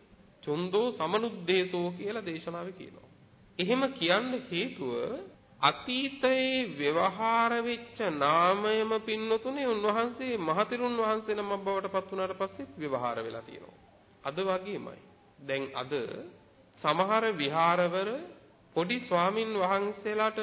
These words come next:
පොඩි හාමුදුරුවෝ කියපුවම, උන්වහන්සේ ඒ විහාරේ භාරකාරත්වයට පත් වුණොත්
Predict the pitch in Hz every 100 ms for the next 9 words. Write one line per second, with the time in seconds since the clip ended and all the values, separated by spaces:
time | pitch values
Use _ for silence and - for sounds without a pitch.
0 | 202 - - 170 180 226 240 226 220 202
1 | 202 190 180 175 165 156 160 160 190 285
2 | 370 - - - - - 143 190 202 208
3 | 220 233 226 240 240 220 180 208 170 151
4 | 160 190 208 226 226 127 123 143 180 220
5 | 233 240 240 240 - 240 240 240 240 -
6 | 302 359